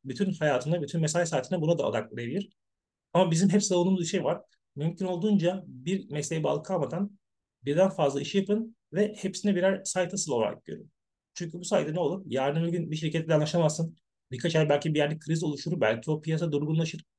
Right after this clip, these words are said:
Bu sefer sen diğer gelir modellerinden ilerlemeye devam edersin. Ama tek bir işe bağlı kaldığında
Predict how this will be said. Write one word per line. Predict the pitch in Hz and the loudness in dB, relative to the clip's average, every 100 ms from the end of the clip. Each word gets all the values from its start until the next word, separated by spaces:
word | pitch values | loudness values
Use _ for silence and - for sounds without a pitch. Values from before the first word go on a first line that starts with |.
| _ _ _ _ | _ _ _ _
Bu | - | -12
sefer | 156 180 233 - | 2 2 2 -6
sen | - 190 190 127 | 0 2 2 0
diğer | 160 175 | 0 0
gelir | 139 147 | 2 0
modellerinden | 147 139 135 131 123 165 | 2 2 2 2 -4 -4
ilerlemeye | 139 135 147 160 | -2 0 0 0
devam | 117 120 | 0 0
edersin. | 92 73 - - _ _ _ _ | -4 -6 -10 -12 _ _ _ _
Ama | 165 165 | -2 0
tek | 226 226 | 0 0
bir | |
işe | 170 175 | 0 4
bağlı | 160 135 | 4 4
kaldığında | 139 123 104 113 165 | 2 2 2 0 -2